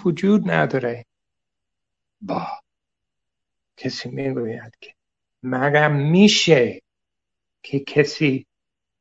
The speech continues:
می‌خواد انکار بکنه درد؟ یه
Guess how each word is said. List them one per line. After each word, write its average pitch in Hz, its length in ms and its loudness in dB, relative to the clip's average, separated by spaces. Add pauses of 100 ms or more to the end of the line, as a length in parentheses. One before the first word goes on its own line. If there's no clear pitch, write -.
می‌خواد 135 540 0
انکار 131 600 0
بکنه 151 640 2
درد؟ 143 760 4 (1700)
یه 147 800 4